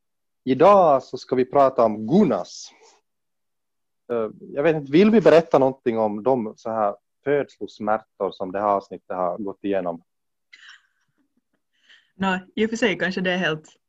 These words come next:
Speaker 2: helt, vad heter det, bra sån här introduktion till, till det här avsnittet och dess komplexitet. Vi har
Speaker 1: Ja.
Speaker 2: alltså bandat in det här avsnittet, ehm,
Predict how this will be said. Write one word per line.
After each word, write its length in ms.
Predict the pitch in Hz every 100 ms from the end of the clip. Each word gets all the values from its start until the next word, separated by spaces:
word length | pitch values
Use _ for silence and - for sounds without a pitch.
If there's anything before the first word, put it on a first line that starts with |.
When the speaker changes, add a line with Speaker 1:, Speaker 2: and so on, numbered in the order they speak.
| _ _ _ _
Speaker 2:
helt, 260 | - 185 170
vad 100 | 170
heter 320 | 165 165 170
det, 80 | 165
bra 380 | 170 196 156 156
sån 200 | - 165
här 300 | 151 143 -
introduktion 760 | 160 160 170 - 185 156 160
till, 400 | 160 147 147 151 156 _ _ _ _ _ _ _ _ _ _ _ _ _ _ _ -
till 140 | 185
det 80 | 165
här 320 | 165 156 170
avsnittet 640 | 160 - 165 - 165 160 -
och 240 | 165 - - 214 156
dess 280 | 156 170 -
komplexitet. 1120 | - 180 185 180 - 214 208 285 - 190 - - _ - _ _ _ _ _ _ _ _
Vi 60 | 123
har 60 |
Speaker 1:
Ja. 60 | 220
Speaker 2:
alltså 160 | 214 202
bandat 260 | 220 233
in 120 | 302
det 80 | 185
här 380 | 202 196 170 -
avsnittet, 720 | 202 165 170 165 160 170 156 - -
ehm, 640 | 156 151 151 151 - 165